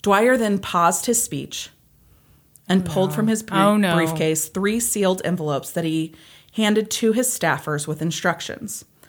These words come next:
Speaker 1: The first was a letter to Bob Casey, the new governor of Pennsylvania, who had taken office just two days prior. The second envelope contained an organ donor card and related materials.
Speaker 2: Oh, shit.
Speaker 1: The third contained letters to Dwyer's wife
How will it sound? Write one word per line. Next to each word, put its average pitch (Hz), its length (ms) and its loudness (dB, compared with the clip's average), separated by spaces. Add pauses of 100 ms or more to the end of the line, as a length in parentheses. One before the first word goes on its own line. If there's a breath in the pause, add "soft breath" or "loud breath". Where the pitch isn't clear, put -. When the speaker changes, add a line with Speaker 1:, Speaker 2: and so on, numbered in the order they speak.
(400 soft breath)
Speaker 1:
The 214 120 4
first 233 360 4
was 254 100 2
a 254 80 4
letter 180 240 4
to 180 140 -2
Bob 147 280 0
Casey, - 520 -6 (220)
the 185 80 2
new 185 260 6
governor 156 360 0
of 147 120 -8
Pennsylvania, 147 720 -6 (360 loud breath)
who 196 120 2
had 185 120 4
taken 190 300 2
office 147 340 0
just - 300 -6
two 147 160 -6
days 135 220 -6
prior. - 480 -8 (680 soft breath)
The 202 120 4
second 214 340 2
envelope 254 480 0
contained 165 560 -2
an 165 180 -2
organ 156 320 0
donor 196 300 0
card 226 480 -4
and 175 180 -2
related 156 400 -4
materials. 196 640 2
Speaker 2:
Oh, 202 40 -2
shit. 185 260 -4 (880 soft breath)
Speaker 1:
The 202 120 2
third 240 380 2
contained 185 600 0
letters 175 420 0
to 170 120 -4
Dwyer's 151 420 -2
wife 180 480 -2